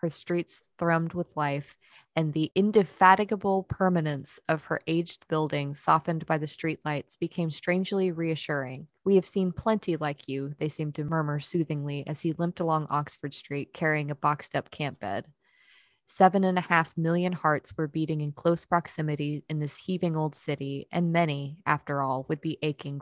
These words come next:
far worse than his." Walking wearily past closing shops while the heavens turned indigo above him,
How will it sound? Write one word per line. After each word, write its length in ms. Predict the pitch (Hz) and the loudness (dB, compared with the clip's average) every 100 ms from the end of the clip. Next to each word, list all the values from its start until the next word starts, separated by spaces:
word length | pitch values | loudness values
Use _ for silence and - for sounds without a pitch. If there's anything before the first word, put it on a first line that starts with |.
| - | 4
far 200 | 156 156 | 6 6
worse 320 | 143 139 - | 2 -4 -6
than 140 | 143 139 | -6 -4
his." 440 | - 80 - - _ _ _ _ _ _ | -6 -8 -12 -16 _ _ _ _ _ _
Walking 380 | 160 - 165 156 | 2 4 -2 0
wearily 360 | 175 202 208 | 2 2 0
past 340 | - 175 175 - | 2 2 2 -2
closing 400 | - 175 185 180 | 0 0 2 -2
shops 460 | - 156 147 - - | 2 4 4 0 -2
while 140 | 151 | -2
the 80 | 147 | 0
heavens 420 | 160 160 165 160 | 0 0 -2 -4
turned 260 | - 160 151 | -4 -4 -2
indigo 420 | 165 160 160 170 | -4 -2 0 0
above 300 | 165 156 143 | 2 0 -2
him, 340 | - 139 139 | -4 -6 -8